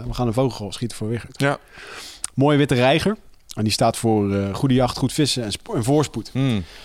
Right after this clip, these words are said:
Speaker 1: En daar gingen we dus een tooi van maken. Nou, helemaal cool. Ik helemaal blij. En, eh,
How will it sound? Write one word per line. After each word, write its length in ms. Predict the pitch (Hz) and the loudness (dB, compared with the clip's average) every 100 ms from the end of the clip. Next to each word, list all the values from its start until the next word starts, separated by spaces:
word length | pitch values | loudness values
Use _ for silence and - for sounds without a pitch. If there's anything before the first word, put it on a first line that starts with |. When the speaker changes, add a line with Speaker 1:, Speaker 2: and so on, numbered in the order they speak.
| - - - | -20 -20 -16
Speaker 1:
En 100 | - | 0
daar 80 | 156 | 2
gingen 160 | 202 190 | 4 4
we 60 | |
dus 100 | 139 | 4
een 60 | 127 | 4
tooi 200 | 180 170 | 4 4
van 120 | 139 | 2
maken. 320 | 98 82 80 - - - - - | 2 0 -4 -14 -20 -20 -20 -12
Nou, 140 | - | -8
helemaal 220 | 80 101 101 | -4 -4 0
cool. 300 | 123 131 143 - - - - - - - - - - | 2 2 -2 -18 -20 -20 -20 -16 -16 -14 -16 -16 -10
Ik 100 | - | -2
helemaal 220 | 107 98 | 0 0
blij. 420 | 90 104 107 104 - - | 2 2 2 -2 -12 -8
En, 320 | 95 90 90 | -4 0 2
eh, 380 | 90 90 90 | 2 0 -2